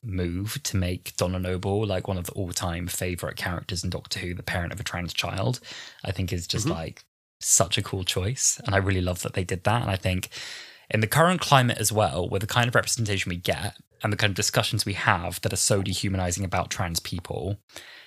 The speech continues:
Speaker 1: it's just so cool that Doctor Who isn't just, like, including or casting someone who is trans, but also, like, wants to say something and say
Speaker 2: Mm-hmm.
Speaker 1: something positive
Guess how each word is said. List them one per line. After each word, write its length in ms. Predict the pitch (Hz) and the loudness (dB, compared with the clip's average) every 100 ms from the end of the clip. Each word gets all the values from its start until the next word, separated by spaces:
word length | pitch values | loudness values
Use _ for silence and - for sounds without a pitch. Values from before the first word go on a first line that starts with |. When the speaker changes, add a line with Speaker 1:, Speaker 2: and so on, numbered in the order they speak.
| _ - | _ 2
Speaker 1:
it's 200 | 120 - | 2 4
just 280 | 117 101 - | 2 6 6
so 400 | 127 127 123 - | 6 4 2 -4
cool 420 | - 123 90 87 | 0 2 2 -2
that 240 | - 87 - _ - | 0 -2 -2 _ -2
Doctor 280 | 101 - | -2 -2
Who 180 | 101 110 - | -2 -2 -2
isn't 240 | 101 85 | -4 -4
just, 260 | 101 - - | -2 0 0
like, 320 | 87 85 - - | -2 -4 -8 -4
including 720 | 110 - - 117 107 101 - | -2 -2 0 2 2 0 -2
or 140 | 104 | -4
casting 600 | - - 101 101 - 87 | -2 0 2 2 -2 -2
someone 300 | 82 101 92 | 0 0 0
who 120 | 85 87 | -2 -2
is 220 | 95 92 | -2 -2
trans, 540 | - 90 90 104 - - - - _ | -2 -4 -4 -2 -4 -4 -16 -20 _
but 60 | - | -2
also, 360 | 104 95 113 | 0 2 2
like, 260 | 98 95 - _ - | 2 0 -4 _ -10
wants 340 | 107 113 - | 2 2 2
to 120 | - 120 | 0 2
say 260 | - 117 | 2 2
something 640 | 123 135 127 - 139 175 196 - - - _ | 2 0 -2 0 0 -2 -6 -14 -20 -20 _
and 200 | 110 104 | 0 2
say 220 | - 113 104 | 4 4 4
Speaker 2:
Mm-hmm. 80 | |
Speaker 1:
something 220 | 135 113 110 | 4 2 0
positive 720 | - 107 117 - 147 170 - | -2 -2 -2 0 0 -2 -8